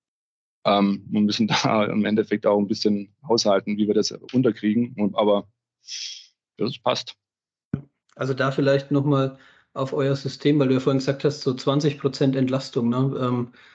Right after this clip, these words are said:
Speaker 2: wer jetzt irgendwie achtzig Kilo auf der Waage hat und dann sechzehn Kilo Rucksack mitnimmt zum Laufen über fünf Kilometer, der spürt vielleicht nochmal den Unterschied, ne? Ich kann das nur sagen, weil ich es auch mal eine Zeit lang
Speaker 1: <laughs>
Speaker 2: ausprobiert habe.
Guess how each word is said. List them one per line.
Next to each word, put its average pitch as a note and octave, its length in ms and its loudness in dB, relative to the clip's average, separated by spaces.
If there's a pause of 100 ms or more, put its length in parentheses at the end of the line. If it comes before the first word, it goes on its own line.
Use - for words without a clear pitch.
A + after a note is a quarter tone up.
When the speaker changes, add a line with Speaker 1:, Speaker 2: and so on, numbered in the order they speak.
(360)
Speaker 2:
wer C3 220 2
jetzt C#3 180 0
irgendwie C3 560 4
achtzig C#3 400 -8
Kilo D3+ 220 0
auf D#3+ 180 -4
der D3 160 2
Waage D3+ 320 0
hat D#3 240 -6 (640)
und C3+ 420 2
dann C3 160 4
sechzehn C#3+ 460 0
Kilo C#3+ 280 4
Rucksack D3 380 0
mitnimmt D3 440 0
zum C#3 160 0
Laufen C#3 440 0
über C#3 180 2
fünf C#3 280 -2
Kilometer, C3+ 580 0
der C3 160 -2
spürt - 280 -2
vielleicht C3 300 -2
nochmal C3 220 0
den B2+ 120 -2
Unterschied, C3+ 540 0
ne? B2+ 140 0
Ich B2+ 80 -4
kann C#3+ 140 0
das C#3 100 4
nur C#3 100 6
sagen, C3+ 280 2
weil B2+ 100 -2
ich B2 80 -4
es A2 80 -2
auch C3+ 160 -2
mal C#3+ 160 0
eine C3+ 180 -2
Zeit C3+ 240 -2
lang C3+ 140 0
Speaker 1:
<laughs> - 20 -4
Speaker 2:
ausprobiert D3+ 540 0
habe. D3+ 200 -2